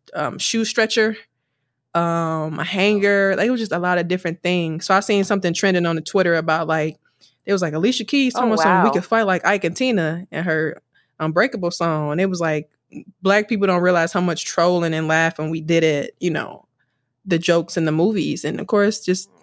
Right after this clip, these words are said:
Speaker 1: that's how this generation is. They're bringing up these things, but, um,
Speaker 2: Yeah.
Speaker 1: yeah, it's, it's an interesting watch. It's a mixture of her being interviewed, and I think Switzerland's where she is in two thousand and nineteen, and then a mixture of, like, the audio from her interview in nineteen eighty-one where she just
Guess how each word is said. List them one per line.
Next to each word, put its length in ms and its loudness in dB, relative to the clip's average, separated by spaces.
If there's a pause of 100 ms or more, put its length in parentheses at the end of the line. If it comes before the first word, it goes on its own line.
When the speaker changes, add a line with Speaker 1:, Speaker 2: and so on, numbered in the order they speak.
Speaker 1:
that's 200 -6
how 120 -2
this 140 -2
generation 400 -4
is. 100 -8
They're 140 -2
bringing 240 2
up 100 -4
these 180 0
things, 380 2
but, 360 -2 (680)
um, 560 0
Speaker 2:
Yeah. 500 0 (420)
Speaker 1:
yeah, 380 2
it's, 240 -2
it's 180 -4
an 60 -2
interesting 360 -2
watch. 240 0
It's 80 -6
a 40 0
mixture 300 0
of 120 -2
her 460 2 (540)
being 220 2
interviewed, 400 2
and 200 0
I 60 -2
think 220 -2
Switzerland's 520 -2
where 100 -2
she 180 -2
is 140 0
in 80 -4
two 100 -10
thousand 280 2
and 80 0
nineteen, 600 0
and 160 -2
then 420 0 (340)
a 40 -4
mixture 340 2
of, 120 0
like, 160 0
the 140 -4
audio 300 2
from 180 -6
her 100 -2
interview 360 0
in 60 0
nineteen 300 -2
eighty-one 360 -6
where 80 -8
she 140 -6
just 360 -10